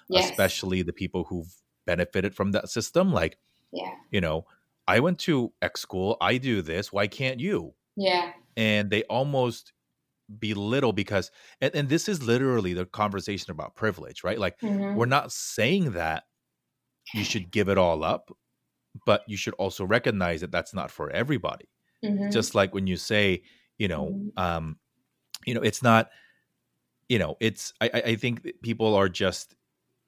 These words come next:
Speaker 2: get defensive when you're like, "Wait a minute, I studied hard. I'm not taking that away from you."
Speaker 1: Yeah.
Speaker 2: You know, "I went to the r-, I went to the quote unquote right schools that went through the right training." Nobody's taking that away from you.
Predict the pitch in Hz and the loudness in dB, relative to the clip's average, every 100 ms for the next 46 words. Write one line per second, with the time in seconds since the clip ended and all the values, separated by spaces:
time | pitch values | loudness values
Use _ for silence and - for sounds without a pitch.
0 | _ 113 110 95 - 113 117 - 85 85 | _ -2 -2 -2 0 2 2 0 -2 -2
1 | 87 85 82 - 107 101 80 73 73 _ | -2 0 -2 0 0 2 0 -4 -8 _
2 | 95 101 - 110 101 90 87 76 71 _ | 0 0 0 0 0 0 0 -2 -4 _
3 | - 85 98 - 98 98 101 101 110 107 | -10 -4 -4 -4 -6 -2 0 2 0 0
4 | 87 73 - _ _ _ - 202 190 185 | -6 -8 -14 _ _ _ 0 2 2 0
5 | - - 190 196 98 92 90 - 92 95 | -4 -2 0 0 -2 -2 0 -2 -2 0
6 | 98 - 92 - 104 92 98 - 92 87 | 0 0 -2 0 0 0 -2 -2 -2 -2
7 | - 92 87 - 101 90 85 90 87 85 | -4 -2 -2 -4 -4 -4 -2 -2 0 -2
8 | 87 - - - - 101 120 139 113 107 | -4 -10 -16 -18 -4 2 4 4 2 0
9 | 87 73 87 147 90 76 71 | 0 0 0 0 -2 -6 -14